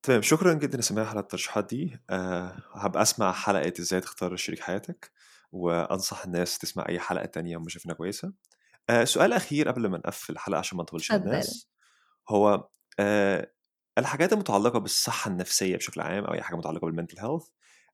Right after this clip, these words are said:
Speaker 1: في أحيان كتير في الدول العربية بيبقى ليها نظرة سلبية، فلو في حد بيسمع كلام زي ده ومتردد إن هو يبدأ في الموضوع، هل عندك حاجة تنصحيها للشخص ده أو حاجة تقوليها للشخص ده؟
Speaker 2: طبعًا، طبعًا. آه،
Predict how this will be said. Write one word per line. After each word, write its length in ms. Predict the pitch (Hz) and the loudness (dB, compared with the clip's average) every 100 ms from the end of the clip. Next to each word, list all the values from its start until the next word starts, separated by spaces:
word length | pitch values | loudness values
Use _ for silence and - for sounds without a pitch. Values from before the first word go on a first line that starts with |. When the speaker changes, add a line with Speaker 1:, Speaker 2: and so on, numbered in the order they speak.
| - | 0
Speaker 1:
في 120 | 123 | 2
أحيان 260 | - 160 | 4 2
كتير 240 | 185 - 139 | 2 -2 -2
في 80 | - | 2
الدول 180 | 98 | 6
العربية 320 | 104 90 87 101 | 6 6 6 4
بيبقى 160 | 82 | 4
ليها 240 | 92 98 87 | 2 2 0
نظرة 400 | 87 92 90 - | 2 0 0 -2
سلبية، 540 | 82 78 78 - - _ _ _ | -4 -2 -4 -6 -16 _ _ _
فلو 140 | - 107 | 4 4
في 120 | 160 | 4
حد 280 | - 151 127 | 2 2 2
بيسمع 320 | 104 107 101 | 0 2 0
كلام 240 | 90 95 | 0 0
زي 120 | 95 85 | 0 2
ده 160 | 92 | 4
ومتردد 640 | 87 90 - 92 92 98 | 4 0 0 4 6 4
إن 120 | 85 87 | 2 2
هو 120 | 85 | 2
يبدأ 260 | 85 85 | 0 -4
في 100 | - | -6
الموضوع، 420 | - 78 76 76 - - | -6 -6 -4 -4 -6 -2
هل 140 | 95 | 2
عندك 560 | 92 95 87 82 - - | 2 0 -4 -10 -14 -20
حاجة 320 | - - 90 | -14 -4 -2
تنصحيها 340 | 90 87 - 85 | -2 -6 -6 -6
للشخص 320 | - 82 - | -6 -10 -10
ده 140 | 107 | -10
أو 60 | 147 | -8
حاجة 200 | - 87 | -10 -10
تقوليها 220 | - 87 | -10 -12
للشخص 340 | - - - - | -12 -14 -10 -6
ده؟ 120 | 226 - | -6 -2
Speaker 2:
طبعًا، 540 | - 202 196 196 214 226 | -2 -2 -2 -2 -2 0
طبعًا. 500 | 220 190 190 196 202 - | -4 -2 -2 2 2 0
آه، 500 | 214 202 202 202 202 | -2 0 0 -2 -4